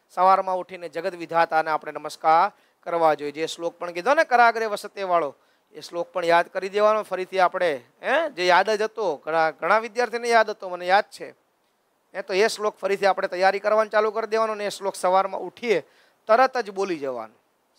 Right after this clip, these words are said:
સ્મર જગત વિધાતારમ. કોનું સ્મરણ કરવાનું? જગત વિધાતાનું સ્મરણ કરી દેવાનું. ચલો નેક્સ્ટ.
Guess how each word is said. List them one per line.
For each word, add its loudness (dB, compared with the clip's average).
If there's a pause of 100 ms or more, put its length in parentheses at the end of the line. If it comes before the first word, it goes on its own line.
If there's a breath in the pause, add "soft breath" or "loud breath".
(100)
સ્મર 4
જગત 0
વિધાતારમ. 0
કોનું -10
સ્મરણ 0
કરવાનું? 2 (360)
જગત 0
વિધાતાનું 0
સ્મરણ 2 (380)
કરી 2
દેવાનું. 0 (300)
ચલો -6
નેક્સ્ટ. 0